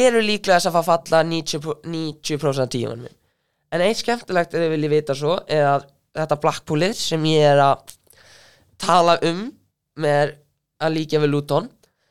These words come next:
eitt skemmtilega að segja að mar-, að þjálfarinn hjá Luton, Rob Edwards, var í því Blackpool-liði. Hann var í þessu Blackpool-liði sem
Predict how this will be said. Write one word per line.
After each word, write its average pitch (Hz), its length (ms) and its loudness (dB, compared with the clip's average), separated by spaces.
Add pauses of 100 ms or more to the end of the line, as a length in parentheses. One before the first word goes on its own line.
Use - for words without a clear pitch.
(520)
eitt 254 160 -2
skemmtilega 233 320 0
að 214 80 0
segja 220 220 4
að 180 100 0
mar-, 269 200 0 (200)
að 180 160 0
þjálfarinn 233 600 2 (200)
hjá 190 160 2
Luton, 202 540 0
Rob 226 260 0
Edwards, 180 400 -4
var 320 320 2
í 170 80 0
því 233 220 -4
Blackpool-liði. - 560 -6
Hann 190 160 -2
var 240 180 -4
í 202 160 -4
þessu - 300 -6
Blackpool-liði 139 580 -2
sem 165 220 -4